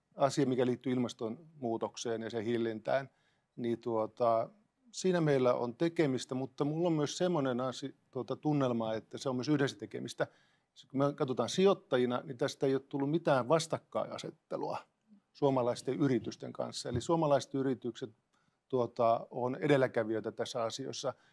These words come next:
Ja mä uskon, että se on sellainen muutos, joka tulee olemaan isompi kuin digitalisaatio ja tekoäly yhteensä,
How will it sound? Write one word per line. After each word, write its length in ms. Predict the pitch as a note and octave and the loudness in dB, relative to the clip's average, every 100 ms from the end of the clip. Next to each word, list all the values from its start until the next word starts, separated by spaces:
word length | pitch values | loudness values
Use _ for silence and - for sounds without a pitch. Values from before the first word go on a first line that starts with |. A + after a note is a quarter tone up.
| _ _ B2+ | _ _ 2
Ja 220 | B2+ B2+ | 4 4
mä 140 | D3 | 4
uskon, 320 | D#3+ E3 E3 C#3 | 6 4 2 0
että 160 | C3 | 0
se 160 | - D#3+ | 2 2
on 100 | D#3 | 6
sellainen 380 | D#3+ C#3+ C3 A#2+ | 6 6 4 0
muutos, 440 | A#2+ A#2 A2 - | -2 -4 -6 -6
joka 200 | A#2+ A#2 | -2 -2
tulee 420 | - B2 B2 A#2+ | 0 0 4 4
olemaan 320 | A#2+ A#2+ A#2+ B2+ | 4 2 0 -2
isompi 680 | E3 C#3 D3 C3+ B2+ A2+ | -2 2 4 4 2 -2
kuin 340 | A2 A#2 A2+ G#2+ | -4 -6 -6 -6
digitalisaatio 800 | A#2+ B2 A2+ A2+ - A2 - A2 | -4 -2 0 -2 -2 -4 -2 -6
ja 80 | G#2 | -4
tekoäly 500 | A2+ A#2+ G#2+ A2 A#2 | -6 -4 -4 -2 -4
yhteensä, 540 | A#2 - A2 G#2+ | -8 -12 -10 -6